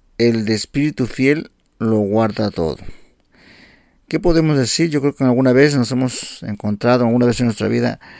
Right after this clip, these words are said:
o todos sabemos lo que es el chisme, ¿no? Lo que mucha gente dice, "No, pues nos encanta", ¿no? Pero hace mucho daño, hace mucho daño, nos hace daño a, a nosotros mismos y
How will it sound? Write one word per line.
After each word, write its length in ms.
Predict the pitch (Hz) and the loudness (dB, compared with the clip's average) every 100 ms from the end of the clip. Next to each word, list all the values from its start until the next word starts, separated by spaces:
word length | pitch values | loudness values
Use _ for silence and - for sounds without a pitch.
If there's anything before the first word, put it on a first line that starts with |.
| - - | -20 -4
o 120 | - | -2
todos 280 | 156 185 139 | 2 2 2
sabemos 280 | 131 127 131 | 2 2 0
lo 100 | 117 | -2
que 120 | 117 | -4
es 140 | 113 | -6
el 120 | 101 92 | -8 -10
chisme, 520 | - 131 - - 78 | -6 -4 -4 -6 -6
¿no? 180 | 110 - _ _ _ - - - _ _ - | -8 -10 _ _ _ -20 -20 -20 _ _ -8
Lo 280 | 107 110 | -2 -2
que 320 | - 104 95 90 | -2 -2 -2 0
mucha 360 | 120 139 135 | -2 0 0
gente 460 | 113 127 123 113 113 | 2 2 2 2 -2
dice, 160 | 113 | -2
"No, 140 | 120 - | -4 -2
pues 160 | 110 | -2
nos 180 | 101 92 | -2 -2
encanta", 640 | 101 95 131 131 113 92 - _ _ _ | -6 0 4 4 2 -4 -14 _ _ _
¿no? 220 | 95 120 - _ - - - _ | -10 -10 -14 _ -20 -20 -20 _
Pero 180 | 131 147 | 6 6
hace 160 | 160 | 6
mucho 280 | 175 170 156 | 2 0 0
daño, 300 | 117 92 85 - _ _ | 0 -2 -6 -14 _ _
hace 240 | - 131 139 | -4 -2 0
mucho 320 | 139 131 123 | -2 -2 0
daño, 400 | 123 127 127 127 - _ _ _ _ | 0 0 0 -4 -10 _ _ _ _
nos 340 | 110 120 113 | -2 0 2
hace 240 | 143 143 131 | 0 0 0
daño 340 | 123 123 117 | 0 0 -2
a, 880 | - 98 101 101 82 80 - - 98 | -4 -2 0 0 -2 -8 -10 -8 -4
a 60 | 107 | -4
nosotros 460 | 107 127 131 139 120 | -4 -2 -2 -2 -2
mismos 360 | 127 123 113 | -2 0 -4
y 180 | 117 113 | -8 -10